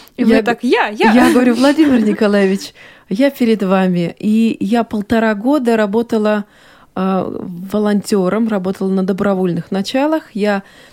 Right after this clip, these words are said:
Speaker 2: набирала опыт работы психолога, и очень много за эти полтора года, очень многому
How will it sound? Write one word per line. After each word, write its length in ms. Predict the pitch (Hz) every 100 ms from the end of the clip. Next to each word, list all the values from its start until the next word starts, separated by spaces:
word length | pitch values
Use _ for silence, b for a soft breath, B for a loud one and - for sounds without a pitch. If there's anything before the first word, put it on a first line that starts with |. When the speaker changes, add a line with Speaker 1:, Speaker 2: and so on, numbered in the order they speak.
| _
Speaker 2:
набирала 540 | 208 196 208 202 180 175
опыт 480 | - 226 226 285
работы 580 | 269 254 240 247 247 233
психолога, 760 | 226 - 220 233 226 220 202 202
и 400 | - 214 214 202
очень 320 | 208 196 -
много 460 | 208 208 220 185 170
за 120 | 165
эти 160 | 165 170
полтора 380 | 170 180 175 175
года, 280 | 220 240
очень 320 | 226 190 - 180
многому 520 | 180 180 190 180